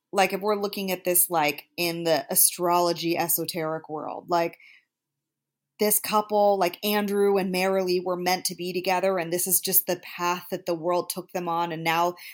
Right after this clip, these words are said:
they're gonna be together forever, and they're, like, the true loves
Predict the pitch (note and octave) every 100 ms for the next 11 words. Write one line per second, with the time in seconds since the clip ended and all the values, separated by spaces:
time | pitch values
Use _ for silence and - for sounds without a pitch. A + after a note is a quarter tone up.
0 | _ G3 F#3+ F#3 F3 E3+ F3 E3+ F3 E3+
1 | E3 F3 E3 E3+ E3+ D#3+ D#3+ D#3+ - E3+
2 | E3 D#3+ D#3+ E3 D#3+ -